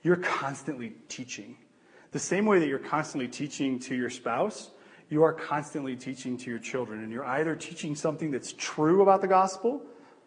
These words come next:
teaching something true about the way that Jesus relates to his bride, or you're lying to them by your words and your actions.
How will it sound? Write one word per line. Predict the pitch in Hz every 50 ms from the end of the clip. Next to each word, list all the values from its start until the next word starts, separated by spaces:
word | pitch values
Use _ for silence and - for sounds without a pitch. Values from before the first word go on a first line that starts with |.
| _ _ _ _ _ _ _ _ _ _ _ _ _ _ -
teaching | - 175 156 - 156 143
something | - 170 151 - 113 101
true | - - - - - 180 180 190 196
about | 190 180 175
the | 185 170
way | 165 175 -
that | - - 135
Jesus | 151 170 160 175 170 -
relates | 175 160 160 165 165 -
to | - 175
his | 147 131
bride, | 160 156 156 160 151 -
or | 165 156 147
you're | 139 139 127 127
lying | 123 135 139 143 147 147 139 131 123 120 117 113
to | - - 120
them | 110 107 113 110 110 113 110 110 - - _ _ _ _ _ _ _ _ _ -
by | - 117 123
your | 123 120 117
words | 117 123 123 123 123 123
and | 123 120
your | 117 104
actions. | 107 104 - - - - -